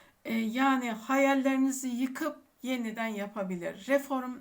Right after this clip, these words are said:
geliştirebilir. Uzun dönemdir,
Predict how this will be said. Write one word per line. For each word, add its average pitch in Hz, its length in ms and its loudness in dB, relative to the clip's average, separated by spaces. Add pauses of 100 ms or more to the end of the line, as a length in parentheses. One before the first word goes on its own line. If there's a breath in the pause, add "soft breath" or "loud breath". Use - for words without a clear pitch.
(140)
geliştirebilir. 196 1000 -6 (520 loud breath)
Uzun 330 500 2
dönemdir, 202 640 0